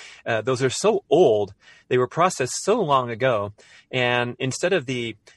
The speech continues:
the ideal of a first cold press olive oil, which means you press the olive once, uh, cold temperature, not warm temperature, and put it in the bottle,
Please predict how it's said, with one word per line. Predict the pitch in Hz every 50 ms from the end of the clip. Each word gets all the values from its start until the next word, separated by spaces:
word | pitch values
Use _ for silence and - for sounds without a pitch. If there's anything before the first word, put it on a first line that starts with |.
| _ _ -
the | 123 120 -
ideal | - 127 127 120 117 147 175 160 135 120 117
of | 120 120 120
a | 113
first | - - - 147 151 - - - - -
cold | - - 131 131 120 101
press | - - - 202 196 - - -
olive | - 113 113 113 104 101
oil, | 107 107 104 107
which | 113 120 - -
means | 123 123 120 - -
you | 117
press | 113 - - 139 131 - -
the | - - -
olive | 117 117 123 123 110 104
once, | 104 110 107 107 107 95 - - _ _ _ _ _ _ -
uh, | 113 107 104 -
cold | - - 135 139 135 113
temperature, | - 123 110 101 123 - - 110 107
not | 110 113 117 -
warm | - 113 120 123
temperature, | 117 - 110 98 - 92 - 113 107
and | 104 98
put | - 131 127
it | 120 113
in | 110
the | 104
bottle, | 95 98 123 147 156 123 104 92 98